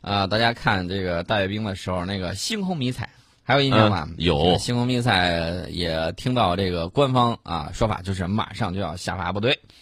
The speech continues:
Speaker 1: 然后大家都对这个新式迷彩呢，特别感兴趣。在这儿呢，我们给大家简单的说一说。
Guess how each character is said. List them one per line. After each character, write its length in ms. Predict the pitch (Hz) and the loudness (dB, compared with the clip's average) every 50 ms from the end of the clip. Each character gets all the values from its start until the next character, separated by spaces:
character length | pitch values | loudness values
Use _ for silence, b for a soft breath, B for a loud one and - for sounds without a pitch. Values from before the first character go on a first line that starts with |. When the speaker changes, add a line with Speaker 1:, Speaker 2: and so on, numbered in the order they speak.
| b b b b b b b | b b b b b b b
Speaker 1:
然 100 | - 90 | -2 -2
后 60 | 98 | 0
大 100 | 95 98 | 2 2
家 240 | 101 98 101 107 107 | 2 2 2 2 0
都 280 | 101 101 113 117 113 110 | 0 0 0 0 0 0
对 220 | - - 127 113 | -2 -2 -2 0
这 80 | 98 92 | 0 0
个 120 | 92 101 | -2 0
新 280 | 104 - - 202 226 214 | 0 0 0 0 -2 0
式 120 | - 123 | 0 0
迷 120 | 98 95 | 0 0
彩 200 | - - - 52 | -2 -4 -6 -6
呢， 160 | 55 73 85 98 | -6 -6 -6 -6
特 300 | - - - - 123 95 | -6 -4 -2 0 0 0
别 180 | 90 82 92 | 0 -2 -4
感 180 | 98 - - - - | -4 -6 -8 -8 -8
兴 280 | - - - 139 110 92 | -10 -6 -4 -4 -4 -6
趣。 220 | - - 85 80 82 _ _ | -8 -10 -12 -12 -12 _ _
在 160 | - - - | -6 -4 -2
这 80 | 101 101 | 0 0
儿 80 | 98 95 | -2 -2
呢， 100 | 85 78 | -4 -6
我 60 | 76 | -6
们 100 | 80 95 | -6 -6
给 80 | 95 | -4
大 120 | 80 82 85 | -2 0 0
家 120 | 95 104 | 0 0
简 300 | 104 - - 107 - - | 0 -2 -4 -4 -4 -4
单 160 | - 107 117 | -4 -4 -4
的 100 | 113 95 | -4 -4
说 220 | 101 - - 143 139 | -4 -2 -2 -2 -2
一 80 | 104 | -2
说。 180 | 85 87 78 | -4 -6 -10